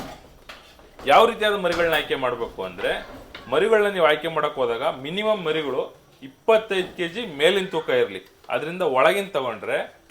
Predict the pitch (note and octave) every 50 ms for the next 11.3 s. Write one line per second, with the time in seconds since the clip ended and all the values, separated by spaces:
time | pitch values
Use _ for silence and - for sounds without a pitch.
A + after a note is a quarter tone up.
0 | - - - B2 D3+ E3+ E3+ E3+ F#3 F3+ C#3+ B2+ D3 D#3+ D#3 D3+ D3+ C#3+ - C#3+
1 | C3+ B2+ A#2+ A#2+ A#2+ A#2+ A#2+ - - - - - C#3+ D3 D#3+ D#3 D#3+ - - C#3+
2 | D#3 F3 F3 F3 E3+ E3 E3 - - - - - - - - - D3 D3+ D3+ E3
3 | E3+ E3 E3+ E3 E3 - E3+ F3+ F3+ F3 - E3 E3 F3 F3+ F3+ E3 C#3+ B2 A2
4 | G#2+ - C3 D3 E3+ F3+ F3 F3 C#3 C3 B2 A#2 A2 A2 A2 A2+ - - - -
5 | _ - _ - - C#3+ E3+ F#3+ F#3+ F#3 - - D#3 F#3+ G#3 - A3+ A3 G3+ F#3+
6 | F3+ F3 E3 D#3 D3+ D3 C#3+ C#3 C3 B2 A2+ A2 - - D#3+ G3+ - - - -
7 | - - - - B2 B2+ D#3 F3 F3+ F3+ F#3 G#3+ A3+ G#3 F3 D3+ - - - -
8 | G#3 G3+ G#3 G3 F#3 F3+ F3+ - F#3 F3+ E3 E3 E3 - _ _ C#3 C3+ C#3+ D#3
9 | F3 F3 D#3+ - E3+ D#3+ D#3+ E3+ F3+ F3 E3 D3+ C#3 C#3 B2+ A#2+ A#2 - - -
10 | A#2+ C3 C#3 C#3 C#3 A#2+ A2+ C3+ C#3 - - D3+ D3 C#3+ C#3+ C#3 C#3+ C#3+ C#3+ C#3
11 | C#3+ D3 E3+ F3+ F#3+ -